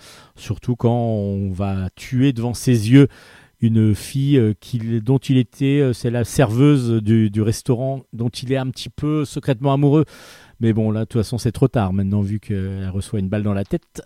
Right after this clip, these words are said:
Euh, donc, il va devoir se défendre, il va faire un carnage. Et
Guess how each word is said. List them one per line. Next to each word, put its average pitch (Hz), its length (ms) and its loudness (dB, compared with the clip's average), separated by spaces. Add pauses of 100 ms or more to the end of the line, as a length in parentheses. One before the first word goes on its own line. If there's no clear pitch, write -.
(140)
Euh, 151 480 2 (400)
donc, 139 400 2
il 170 80 4
va 160 160 2
devoir 135 460 4 (240)
se - 160 2
défendre, 135 640 2
il 107 160 -2
va 110 100 2
faire 104 220 -6
un 104 120 -4 (140)
carnage. 113 680 -2 (880)
Et 156 220 6